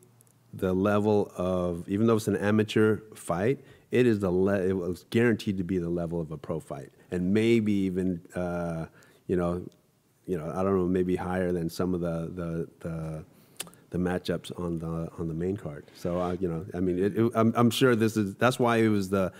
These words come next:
this is like the closer of the beginning of the intro, and that's why it's like, "Hey guys, stick around and watch out what's gonna happen." And, you know, for the purpose of doing the, the, you know, like, the pay-per-views and all this and that, that's where you started, like, "Hey, if this was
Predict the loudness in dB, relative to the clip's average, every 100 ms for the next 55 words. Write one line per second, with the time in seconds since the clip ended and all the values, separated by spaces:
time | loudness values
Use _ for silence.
0 | -18 -2 2 4 4 2 4 6 6 4
1 | 4 4 2 2 4 4 4 2 0 -4
2 | -2 2 2 4 4 2 -4 -20 -16 -2
3 | 2 4 2 0 0 0 0 -2 -2 -2
4 | 0 0 2 2 4 4 4 6 4 4
5 | 2 2 2 2 2 4 4 4 2 2
6 | 4 4 2 4 4 2 2 2 4 2
7 | 2 2 2 2 0 -2 0 2 4 4
8 | 0 -2 -12 -20 -20 -8 0 2 4 2
9 | 4 2 2 2 0 -2 -2 -2 -2 -2
10 | 2 2 0 -2 -4 -2 -2 -2 -4 -6
11 | -6 -6 -4 -4 -2 -4 -4 -6 -4 -2
12 | -2 -4 -14 -20 _ -4 -4 -14 _ 4
13 | 4 4 2 2